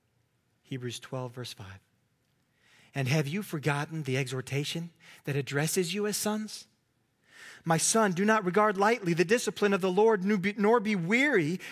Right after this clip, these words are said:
when reproved by him, for the Lord disciplines the one he loves and chastises every son whom he receives." It is for discipline that you have to endure. God is treating you as sons.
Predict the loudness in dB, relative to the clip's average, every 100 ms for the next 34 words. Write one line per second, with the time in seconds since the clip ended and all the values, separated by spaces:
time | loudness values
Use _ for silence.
0 | 0 2 2 2 0 0 2 4 4 2
1 | 2 4 6 6 6 4 2 2 -2 0
2 | 2 2 -2 -10 2 4 6 6 6 4
3 | 2 4 4 6 4 0 -6 -8 -4 -2
4 | 2 2 2 0 -2 0 0 0 0 -2
5 | -2 -2 0 0 0 0 0 0 -2 -2
6 | -4 -6 -10 -16 _ _ _ _ _ -20
7 | -18 0 4 4 2 -2 2 2 2 4
8 | 4 4 2 2 4 4 2 0 2 4
9 | 4 2 -2 -10 -14 -18 _ 2 4 6
10 | 4 2 0 0 2 4 4 2 2 4
11 | 6 4 4 4 6 4 4 0 -4